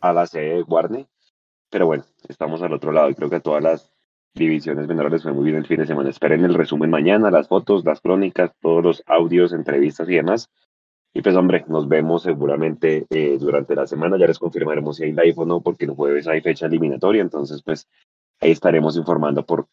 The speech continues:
nuestras redes. Que siga. Un abrazo para todos y buena semana.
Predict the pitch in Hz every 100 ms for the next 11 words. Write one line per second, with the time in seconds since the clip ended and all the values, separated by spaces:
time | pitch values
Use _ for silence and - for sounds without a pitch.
0 | - 85 80 73 69 69 67 - 76 76
1 | 71 78 87 92 98 95 80 90 98 98
2 | 80 76 80 76